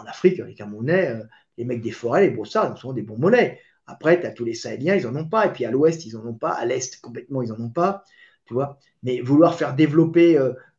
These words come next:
Euh, du muscle sur des machines à mollets en leur mettant du poids, alors que c'est le tendon qui va faire juste, qui va récupérer l'énergie de la descente et remonter, le mec, il va pas avoir une réelle contraction.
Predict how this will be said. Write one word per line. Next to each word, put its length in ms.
Euh, 180
du 160
muscle 500
sur 160
des 100
machines 300
à 80
mollets 260
en 100
leur 200
mettant 300
du 100
poids, 200
alors 140
que 60
c'est 80
le 60
tendon 340
qui 140
va 120
faire 220
juste, 380
qui 100
va 120
récupérer 460
l'énergie 380
de 60
la 60
descente 320
et 40
remonter, 500
le 100
mec, 200
il 40
va 60
pas 160
avoir 180
une 100
réelle 280
contraction. 560